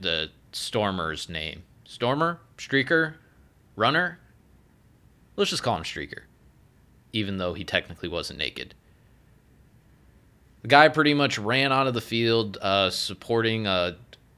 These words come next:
adult swimsuit site. Not sure what happened there. That was, was, that's what, like, the swimsuit that he was wearing is really weird. And the, uh, the journalist for The Athletic that wrote this article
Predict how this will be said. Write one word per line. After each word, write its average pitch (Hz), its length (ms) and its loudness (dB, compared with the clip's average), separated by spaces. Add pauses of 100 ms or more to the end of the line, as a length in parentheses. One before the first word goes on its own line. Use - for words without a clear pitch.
(380)
adult 113 400 0
swimsuit 143 720 -4
site. 165 480 -2 (680)
Not 104 160 -4
sure 123 180 -2
what 110 160 2
happened 104 380 2
there. 104 320 4 (800)
That 107 260 2
was, 101 200 -6
was, 95 340 -6 (120)
that's 101 180 -2
what, 104 80 -6
like, 95 240 0
the 92 80 -4
swimsuit 95 640 -4
that 90 120 0
he 90 60 -4
was 87 140 -8
wearing 87 180 -4
is 80 100 -10
really 90 200 -4
weird. 85 340 -4 (1300)
And 104 160 -4
the, 107 160 4
uh, 95 220 4
the 95 200 -4
journalist 123 540 0
for 117 80 -2
The 101 140 4
Athletic 113 360 0
that 92 180 -2
wrote 104 220 -2
this 98 180 -4
article 110 600 0